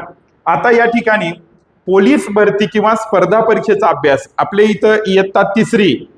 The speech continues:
ते आठवी पर्यंतचे स्पर्धा परीक्षेचे क्लास चालतात. ओके, त्या अनुषंगाने विचारायला होता, पाठीमागे सुरू केलेलं होतं, पण काही अजून काही सेटअप चालू होतं आपल्या इतर कामांचं, त्याच्यामुळे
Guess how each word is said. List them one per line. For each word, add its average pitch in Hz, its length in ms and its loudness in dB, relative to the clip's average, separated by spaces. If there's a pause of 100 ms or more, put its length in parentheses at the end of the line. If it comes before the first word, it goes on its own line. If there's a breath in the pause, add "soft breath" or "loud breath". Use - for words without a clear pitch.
ते 190 200 0
आठवी 175 300 0
पर्यंतचे 214 480 0
स्पर्धा 208 380 -2
परीक्षेचे 208 400 -2
क्लास 175 220 0
चालतात. 139 440 0 (500 soft breath)
ओके, 214 600 -2
त्या 202 100 2
अनुषंगाने 214 800 0 (320)
विचारायला 202 540 2
होता, 190 280 0
पाठीमागे 202 520 0
सुरू 220 240 -2
केलेलं 214 280 0
होतं, 196 260 0
पण 208 200 0
काही 202 420 0 (120)
अजून 170 280 -2
काही 196 160 2
सेटअप 185 280 -2 (460)
चालू 170 200 2
होतं 190 220 2
आपल्या 170 280 2 (120)
इतर 185 220 0
कामांचं, 160 500 0 (420)
त्याच्यामुळे 196 540 4